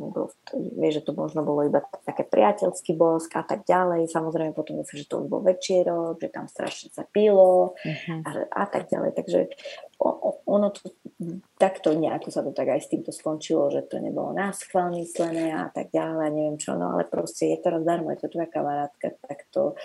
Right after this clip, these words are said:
Speaker 1: to sú vzťahy, ktoré vlastne, a ten vzťah skončil, tá naozaj, ja zase, oni keď ťa raz vyčerknú zo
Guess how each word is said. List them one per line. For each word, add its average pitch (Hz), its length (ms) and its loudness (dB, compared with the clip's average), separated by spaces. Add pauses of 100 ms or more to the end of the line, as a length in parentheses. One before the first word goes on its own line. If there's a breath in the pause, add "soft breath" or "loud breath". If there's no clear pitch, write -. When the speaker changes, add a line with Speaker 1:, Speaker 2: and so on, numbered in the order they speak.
(200 loud breath)
Speaker 1:
to 170 80 0
sú 165 160 -10
vzťahy, 165 560 -2
ktoré 147 480 0
vlastne, 151 320 -6
a - 80 -8
ten 170 140 4
vzťah 170 240 -2
skončil, 147 640 2
tá 135 100 -6
naozaj, 151 380 0
ja 135 100 0 (140)
zase, - 240 -4
oni 160 180 -6
keď 151 220 -2
ťa 147 80 0
raz 151 160 0
vyčerknú - 560 -4
zo 139 40 -12